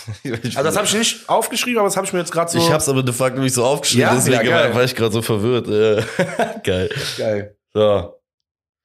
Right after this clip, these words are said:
Speaker 1: So, ähm, jetzt muss ich mich gerade wieder vor lautem Loben, äh, hier kurz
Speaker 2: Kein
Speaker 1: fangen.
Speaker 2: Problem. Dreiunddreißigste Minute war so quasi erstmal die letzte Chance für Frankfurt.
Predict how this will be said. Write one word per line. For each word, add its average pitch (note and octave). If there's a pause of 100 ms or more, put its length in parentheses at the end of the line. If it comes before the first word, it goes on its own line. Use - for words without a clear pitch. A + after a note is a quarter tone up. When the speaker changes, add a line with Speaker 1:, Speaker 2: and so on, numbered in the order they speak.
(300)
Speaker 1:
So, G2+
ähm, F#2
jetzt -
muss G#2+
ich G#2
mich G2+
gerade G2+
wieder G2
vor G2+
lautem G2
Loben, G2 (100)
äh, F2+
hier F#2+
kurz G#2
Speaker 2:
Kein G2+
Speaker 1:
fangen. G2+
Speaker 2:
Problem. G2+
Dreiunddreißigste C3
Minute D#3
war A#2+
so A#2+
quasi B2
erstmal A#2+
die A2+
letzte C3
Chance C#3+
für A#2+
Frankfurt. A2+